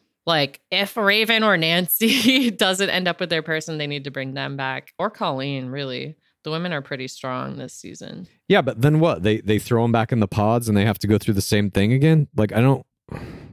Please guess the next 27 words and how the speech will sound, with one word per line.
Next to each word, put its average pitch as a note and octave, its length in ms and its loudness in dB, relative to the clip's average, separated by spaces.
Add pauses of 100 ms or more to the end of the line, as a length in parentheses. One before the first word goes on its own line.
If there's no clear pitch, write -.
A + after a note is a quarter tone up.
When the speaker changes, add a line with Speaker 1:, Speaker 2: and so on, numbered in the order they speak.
(920)
Speaker 2:
the A2+ 100 0
pods G3 580 4 (140)
piece F3+ 280 4
of G3 120 4
it F#3 120 4
is A#2+ 120 2
very A#2 300 4
interesting. F#2+ 560 0 (120)
Getting B2+ 240 4
to G#2+ 100 2
see G#3 300 2
the G3+ 120 2
people F3+ 580 2
that B2 160 2
you A2+ 220 4
rejected C3+ 720 2 (540)
uh, A2+ 160 6
without A#2+ 300 4
having D#3+ 180 4
seen E3+ 180 2
them, E3+ 260 4
that's C3 260 2
very B2+ 500 4
interesting. G2 680 0 (360)
Commingling E3 680 4
the C#3+ 80 2
couples, G2+ 520 -2